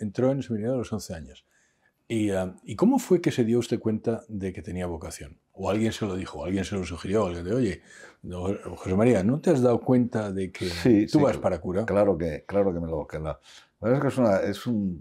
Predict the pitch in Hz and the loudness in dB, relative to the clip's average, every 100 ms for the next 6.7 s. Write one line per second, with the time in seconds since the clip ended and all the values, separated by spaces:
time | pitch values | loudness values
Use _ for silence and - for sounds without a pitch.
0 | 98 - - 107 92 95 - 127 107 92 | -12 -14 -12 -10 -10 -12 -8 -2 2 2
1 | 90 - 117 104 104 104 107 _ _ _ | 0 0 2 4 4 2 -2 _ _ _
2 | _ - 135 110 95 127 104 92 113 98 | _ 0 2 2 2 0 0 2 2 0
3 | - 90 87 80 67 - _ _ _ - | -4 -4 -4 -6 -10 -14 _ _ _ -2
4 | 87 87 131 110 98 110 113 - 87 82 | 2 4 4 4 4 4 2 0 -4 -2
5 | 80 76 69 - _ _ _ _ _ _ | -2 -4 -6 -10 _ _ _ _ _ _
6 | - - - - 78 69 64 | -20 -20 -20 -16 -14 -10 -10